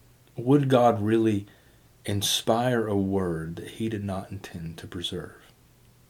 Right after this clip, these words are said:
Would the Lord, through the thousands of years and through the forty different authors,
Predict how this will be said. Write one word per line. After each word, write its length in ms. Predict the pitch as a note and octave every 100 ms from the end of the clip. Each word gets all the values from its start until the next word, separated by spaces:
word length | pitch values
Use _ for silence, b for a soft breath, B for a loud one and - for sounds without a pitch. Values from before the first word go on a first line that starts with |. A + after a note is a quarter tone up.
| -
Would 240 | A#2+ C3
the 80 | B2
Lord, 380 | A2 G#2 F#2+ F#2+ - _
through 240 | - A#2+ A2+
the 120 | G#2
thousands 540 | - A#2 B2 B2+ A#2
of 120 | A2
years 320 | G2+ E2 E2 -
and 100 | E2+
through 120 | G#2
the 120 | G2+
forty 520 | - C3 B2+ A2+ G#2 -
different 320 | A#2+ A2 G#2+
authors, 540 | G2 G2 - - -